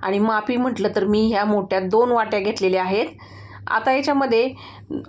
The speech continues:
अ, दोन वाट्याचं प्रमाण घेतलेलं आहे ना आपण, तर चार वाट्या आपण याच्यामध्ये पाणी टाकायचं आहे. तर तुम्हाला जर जास्त, अ, गोड नसतील हवे तर याच्यामध्ये अजून पाणी ॲड करा तुम्ही,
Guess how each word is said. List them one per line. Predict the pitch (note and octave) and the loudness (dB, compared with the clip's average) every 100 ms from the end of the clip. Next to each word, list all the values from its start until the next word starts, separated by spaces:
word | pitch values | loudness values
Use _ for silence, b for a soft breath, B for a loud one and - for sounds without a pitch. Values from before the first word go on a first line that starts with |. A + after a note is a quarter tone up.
| - | -2
अ, | G#3 | -2
दोन | G3+ C4 C#4+ | 2 2 4
वाट्याचं | C#4+ C4+ C#4 C#4 | 2 2 -2 -2
प्रमाण | C#4 A#3+ B3 | -2 0 0
घेतलेलं | B3 B3+ A3 A3+ | 0 0 0 0
आहे | A3 A3+ | 0 0
ना | A#3+ | 0
आपण, | - G#3+ G3 | 0 -2 0
तर | G#3+ | -2
चार | - A#3 A3 | -2 0 2
वाट्या | A#3+ A3 A3 | 2 2 0
आपण | G3 G3+ | 0 0
याच्यामध्ये | G3 G3 F#3+ G3+ | 0 0 2 0
पाणी | C4+ - C4 A3+ | 0 -2 0 0
टाकायचं | G#3+ G3+ F#3 F3+ | -2 -2 -2 0
आहे. | F3 F#3+ E3+ B B B B - | -2 -4 -6 B B B B 0
तर | C#4 C#4 | 2 2
तुम्हाला | D4+ D4 C#4+ | 2 2 4
जर | C#4+ C#4 | 2 2
जास्त, | C4+ C4+ C4+ | 2 0 0
अ, | D4 C#4 C#4 C4 - G#3 A3+ G#3+ | 2 4 4 2 0 -2 0 4
गोड | B3 C4 | 4 6
नसतील | C4 C4 C4 - C#4 | 4 2 0 0 2
हवे | B3 G3+ G3 G3+ | 4 4 2 2
तर | A3 - | 0 0
याच्यामध्ये | G#3+ G3+ G3+ G#3 | 0 0 0 0
अजून | G#3 G#3 A#3+ | 0 0 0
पाणी | A#3+ A3+ G#3+ | 0 0 0
ॲड | - G#3+ A3+ | 0 -2 0
करा | A#3+ A3 | 0 0
तुम्ही, | F#3+ G3 G#3+ | 2 2 2